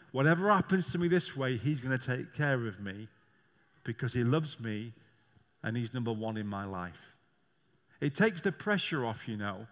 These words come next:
of the control of mammon over you and greed when you release your private decision before God of, "I'm Lord, I'm gonna honor you with my first fruit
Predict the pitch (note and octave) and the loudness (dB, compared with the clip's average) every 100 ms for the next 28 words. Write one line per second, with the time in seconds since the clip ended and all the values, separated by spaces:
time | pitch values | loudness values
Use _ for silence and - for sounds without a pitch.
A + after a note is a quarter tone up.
0 | _ _ - - B2+ C3+ - C3 - D3+ | _ _ -14 -4 -4 -2 -4 -6 -4 -2
1 | D#3+ D3 C3+ C#3+ D#3+ G3 F3 B2+ A#2 G#2 | 0 0 0 4 4 4 2 0 -2 -4
2 | G#2 G#2+ A2 G#2+ B2 C3+ D3+ G#2+ F#2+ G#2 | -4 -4 -4 -6 -4 0 0 0 -4 -10
3 | - _ _ - _ _ A2+ C3 B2+ B2 | -14 _ _ -20 _ _ -4 -2 0 0
4 | B2 B2 C#3 F3 D#3+ - - - _ _ | 4 6 6 4 2 -4 -8 -16 _ _
5 | _ _ _ _ _ _ _ - - - | _ _ _ _ _ _ _ -20 -20 -20
6 | _ - C3 - - E3 F3 F#3+ F3 D3+ | _ -2 -2 -2 -6 0 2 2 0 -2
7 | D#3 - F3 C3 A#2 A#2 G#2+ B2+ A#2+ G#2 | -4 0 -2 -2 -4 -6 -6 -6 -6 -4
8 | C3+ A#2+ G#2 G#2+ - _ _ _ _ - | -2 0 -2 -4 -12 _ _ _ _ -20
9 | _ _ _ _ A#2+ A#2+ C3 B2+ B2 C3+ | _ _ _ _ -4 0 0 0 -2 -2
10 | C#3 C3+ C3 A#2+ A#2 G#2 - - - _ | -4 -2 -2 0 -2 -4 -10 -20 -20 _
11 | C#3+ D3+ D3+ D3+ A#2+ A#2+ G#2+ G#2+ - _ | -2 2 2 0 -4 -4 -4 -6 -10 _
12 | _ _ _ _ _ _ A2 G#2 G#2+ - | _ _ _ _ _ _ -8 -4 -4 -4
13 | - G#2 G2+ - - G#2 F#2+ | -6 -6 -8 -14 -12 -10 -10